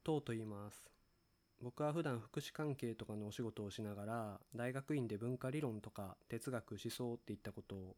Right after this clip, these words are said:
孤独に研究しているんですけれども、仕事であったり研究をしていたりする中で、まあ、それと関係したこととか、あるいは全然関係ないことを感じたり考えたりすることっていうのが結構あるんですけど、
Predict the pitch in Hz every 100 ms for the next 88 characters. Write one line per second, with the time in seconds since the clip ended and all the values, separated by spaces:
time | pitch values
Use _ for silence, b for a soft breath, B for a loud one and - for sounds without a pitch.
0 | - 107 110 - 107 107 117 110 113 110
1 | 117 110 110 104 95 - 98 98 98 117
2 | 104 - B B B B B - 139 147
3 | 156 151 127 - 107 107 131 127 - 123
4 | - 123 104 95 - 107 95 98 98 104
5 | 98 98 - - 110 135 135 131 143 139
6 | 139 143 135 113 - 110 101 - 107 104
7 | 92 - 127 135 110 127 143 143 139 143
8 | 139 147 107 98 107 90 92 - - -
9 | - 107 104 98 92 95 - - 113 107
10 | 101 98 98 107 101 107 92 - - 101
11 | 95 - 117 - 101 107 95 95 - 95
12 | 117 101